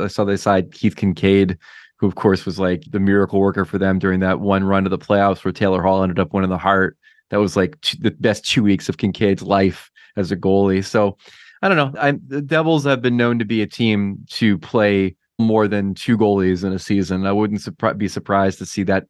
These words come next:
happen again. And then the other thing too, you have to keep in mind is that there's a lot invested in this season. There's a lot invested in this team. Their window to, to win is pretty large,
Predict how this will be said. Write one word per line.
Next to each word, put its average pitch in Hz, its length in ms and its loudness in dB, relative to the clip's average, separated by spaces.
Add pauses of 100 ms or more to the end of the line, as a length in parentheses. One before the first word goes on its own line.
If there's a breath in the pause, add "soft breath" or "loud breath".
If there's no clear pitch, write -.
happen 104 320 -2
again. 127 320 -2
And 127 140 -2
then 147 180 0
the 151 80 -2
other 185 140 -2
thing 180 180 -4
too, 170 400 -2 (480 soft breath)
you 127 120 -2
have 139 80 -2
to 139 100 -8
keep 139 180 -4
in 117 60 -4
mind 151 260 0
is 117 120 -4
that 110 280 0 (800)
there's 131 160 0
a 165 40 -4
lot 170 280 0
invested 156 400 -2
in 139 80 -2
this 127 180 -4
season. 135 300 0
There's 127 140 -2
a 117 40 -4
lot 123 160 2
invested 120 400 -2
in 104 80 -2
this 104 160 -2
team. 113 480 0 (400 loud breath)
Their 117 140 2
window 139 340 2
to, 117 280 -4
to 123 140 -4
win 123 220 2
is 104 140 -2
pretty 127 200 0
large, 107 640 0